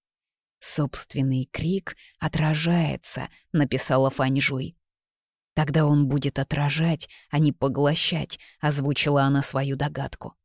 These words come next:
«А раз так, то...» Божьи зубы были очень редкими артефактами, потому мало кто имел возможность попробовать провернуть подобное.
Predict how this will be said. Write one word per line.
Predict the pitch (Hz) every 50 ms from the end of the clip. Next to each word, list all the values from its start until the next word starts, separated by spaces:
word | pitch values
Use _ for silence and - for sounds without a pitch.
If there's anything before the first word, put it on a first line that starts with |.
| _ _ - - -
«А | 165 175
раз | 175 170 165 170 - -
так, | - 220 214 208 - -
то...» | - - 165 165 156 - - _ _ _ _ _ _ _ _ _ _ _ _ _ _ _ _
Божьи | - 151 151 165 180 185 165 180 160 165 170
зубы | 165 170 170 220 233 190 151 147
были | 127 113 175 190 175 170
очень | 185 214 220 - - 214 202 190 180
редкими | 185 196 214 - - - 190 185 185 175
артефактами, | 175 180 170 - 180 170 - 180 151 - - - - 127 123 123 - - - - _ _
потому | - 156 - 139 143 151 151
мало | 147 147 151 175 214 214 185 170
кто | - - - 156 143 139
имел | 139 143 139 139 139 139
возможность | 131 135 135 143 147 151 147 143 147 143 139 - - - -
попробовать | - 139 - - 151 147 135 143 131 156 - -
провернуть | - - 147 143 160 165 180 175 170 151 -
подобное. | - 117 127 127 135 127 113 - 127 - 117 - - -